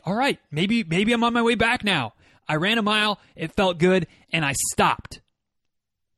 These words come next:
'Cause if you end up running a mile and a half and you, you tweak your injury, guess what? That sucks. That sucks. And all of a sudden, all the, that good feeling that you would have had after running a mile and having it feel good,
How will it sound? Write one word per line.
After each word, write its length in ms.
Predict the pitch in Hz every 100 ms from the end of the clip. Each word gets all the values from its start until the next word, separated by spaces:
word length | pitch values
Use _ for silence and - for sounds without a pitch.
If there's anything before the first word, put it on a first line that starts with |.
| _ _ _ _ _ _ _ _ -
'Cause 140 | 143
if 80 | 135
you 80 | 165
end 100 | 185
up 120 | 175
running 160 | 180 156
a 40 |
mile 200 | 139 170
and 100 | 151
a 40 |
half 420 | 135 175 302 - _ _ _ _ _ _
and 180 | 160 165
you, 100 | 143 -
you 100 | 139
tweak 300 | - 196 -
your 100 | 160
injury, 480 | 233 294 349 339 _ _ _ _ 139
guess 240 | 208 233
what? 240 | 254 247 - _ _ _ _ _ -
That 160 | 123
sucks. 380 | - 160 - - - - _ _ _ _ _ _ _ -
That 260 | 160 240 -
sucks. 500 | - 143 202 - - - - _ - -
And 120 | 147
all 120 | 175 233
of 40 |
a 40 |
sudden, 240 | 196 240 214
all 180 | 190 240
the, 200 | 220 170 175
that 220 | 170 156
good 220 | 185 226
feeling 320 | - 214 262
that 100 | 269
you 100 | 233
would 100 | 247
have 100 | 240
had 140 | 247 262
after 220 | 233 175
running 200 | 196 220
a 40 |
mile 280 | 165 190 247
and 80 | 196
having 180 | 196 202
it 80 | 165
feel 200 | 226 214
good, 320 | 160 262